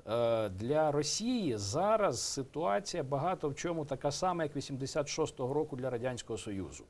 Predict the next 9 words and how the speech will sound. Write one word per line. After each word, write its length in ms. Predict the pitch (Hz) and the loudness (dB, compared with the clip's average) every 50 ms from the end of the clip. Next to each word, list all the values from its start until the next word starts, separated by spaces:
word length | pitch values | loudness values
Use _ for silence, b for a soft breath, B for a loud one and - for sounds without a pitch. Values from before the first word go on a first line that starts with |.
| _ _ _ _ _ _ _ _ _ _ _ _ _ _ _ - | _ _ _ _ _ _ _ _ _ _ _ _ _ _ _ -6
коли 220 | - 113 120 123 | -2 -2 -2 -2
теж 260 | - - 180 170 135 | -2 0 0 0 0
відбулось 600 | 139 135 117 107 110 120 123 135 151 143 147 - b b b b b b b b - | 0 -2 -4 -2 -2 0 2 2 2 2 0 -4 b b b b b b b b -10
достатньо 420 | 101 - - 135 127 113 123 123 | -10 -6 -2 -2 -2 -2 -2 -4
обвальне 460 | 110 95 92 107 127 143 151 143 147 | -4 -2 0 2 4 4 4 2 0
падіння 480 | 143 - 110 104 117 127 123 123 117 104 | -2 -4 -6 -4 -4 -4 -4 -4 -6 -6
цін 260 | - - 123 113 110 | -6 -8 -8 -6 -6
на 100 | 107 98 | -6 -6
нафту. 380 | 87 78 - - - - - | -8 -8 -12 -16 -20 -20 -20